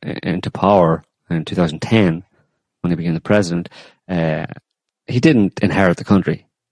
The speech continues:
He inherited a small part of it, or he inherited the office of the presidency, effectively. The country was already being run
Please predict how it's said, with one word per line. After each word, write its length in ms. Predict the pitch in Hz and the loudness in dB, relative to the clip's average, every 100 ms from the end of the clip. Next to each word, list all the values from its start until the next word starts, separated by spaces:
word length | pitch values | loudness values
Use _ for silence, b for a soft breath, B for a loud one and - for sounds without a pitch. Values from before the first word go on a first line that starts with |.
| - | -2
He 100 | 113 | 0
inherited 580 | 104 113 113 90 80 - | 2 4 2 0 -6 -8
a 60 | - | -6
small 220 | - 87 | -2 -2
part 240 | - 90 85 | 2 0 0
of 60 | |
it, 100 | 85 - | -2 -4
or 120 | 92 | -4
he 160 | 92 | -2
inherited 600 | 104 95 110 117 87 80 | -4 0 2 2 -2 -4
the 120 | - 92 | 0 2
office 300 | 95 - 85 | 2 -2 -8
of 100 | 78 | -6
the 80 | |
presidency, 600 | 80 90 87 80 78 - 78 | -2 -2 -2 -2 -6 -6 -8
effectively. 520 | - 73 - 80 - B B | -8 -10 -8 -10 -12 B B
The 60 | - | 0
country 220 | 123 117 | 4 4
was 140 | 92 | 2
already 240 | 82 85 85 | 2 2 0
being 220 | 82 78 | -2 -4
run 360 | 80 85 76 | 0 0 0